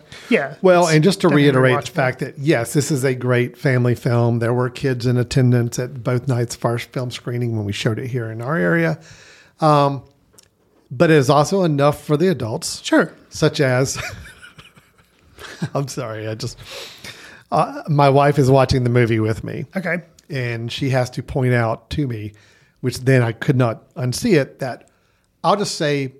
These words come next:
Speaker 2: one of the other shell colony characters
Speaker 1: Okay.
Speaker 2: is a, uh, is a bathroom product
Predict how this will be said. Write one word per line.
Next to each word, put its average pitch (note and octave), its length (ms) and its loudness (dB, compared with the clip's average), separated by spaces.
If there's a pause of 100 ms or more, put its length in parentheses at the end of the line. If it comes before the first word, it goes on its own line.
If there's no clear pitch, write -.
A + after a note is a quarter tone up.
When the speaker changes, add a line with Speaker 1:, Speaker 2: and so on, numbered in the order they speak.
(520)
Speaker 2:
one E3+ 280 2
of D3 220 -2
the C3 360 0 (220)
other C#3 500 0 (360)
shell C3 880 2
colony A#2+ 800 2
characters A#2+ 960 -6 (100)
Speaker 1:
Okay. E3+ 400 -16 (160)
Speaker 2:
is C3 340 0
a, A#2 300 -2
uh, A2 240 -8 (1500)
is C#3 160 2
a C#3 100 6
bathroom C#3+ 480 4
product A2 600 -4